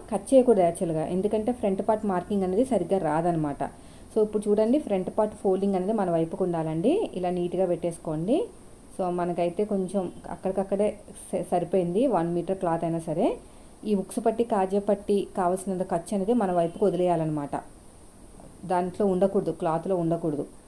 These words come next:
చూస్తున్నాను ఎటు అడ్జస్ట్ అవుతుందో ఏంటనేది. ఇటు అడ్జ-, అడ్జస్ట్ అయిపోయింది. ఫ్రంట్ పార్ట్‌లో మనకి ఫోల్డింగ్ లేదు కాబట్టి మనం ఒక స్టిచ్ వేసుకుంటూ ఫోల్డింగ్ వస్తుంది, పెద్ద ప్రాబ్లం ఏం లేదు.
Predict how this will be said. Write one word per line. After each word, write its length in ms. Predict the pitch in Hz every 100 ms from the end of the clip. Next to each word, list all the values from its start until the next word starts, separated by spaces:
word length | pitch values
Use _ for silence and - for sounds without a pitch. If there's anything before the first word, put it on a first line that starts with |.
| - - - -
చూస్తున్నాను 600 | - 208 208 - 233 190
ఎటు 200 | 202 165 185
అడ్జస్ట్ 320 | 165 190 190
అవుతుందో 300 | 180 180 180
ఏంటనేది. 480 | 165 160 160 160 208
ఇటు 180 | 208 175
అడ్జ-, 480 | 160 - 156 - -
అడ్జస్ట్ 320 | 160 156 180 190
అయిపోయింది. 480 | 165 160 151 180 370 - - -
ఫ్రంట్ 300 | - 202 180 196
పార్ట్‌లో 280 | 202 196 208
మనకి 360 | 190 180 254 359 427 - - - - - - - - - - -
ఫోల్డింగ్ 420 | 220 202 208 214
లేదు 240 | 190 190
కాబట్టి 420 | 190 180 175 180 294
మనం 200 | 254 214
ఒక 160 | 196
స్టిచ్ 280 | 202 - 196
వేసుకుంటూ 380 | 202 196 - 202
ఫోల్డింగ్ 400 | 247 196 180 175
వస్తుంది, 340 | 156 160 160 220
పెద్ద 200 | 254 175
ప్రాబ్లం 360 | 165 165 156 175
ఏం 100 | 170 160
లేదు. 260 | 151 147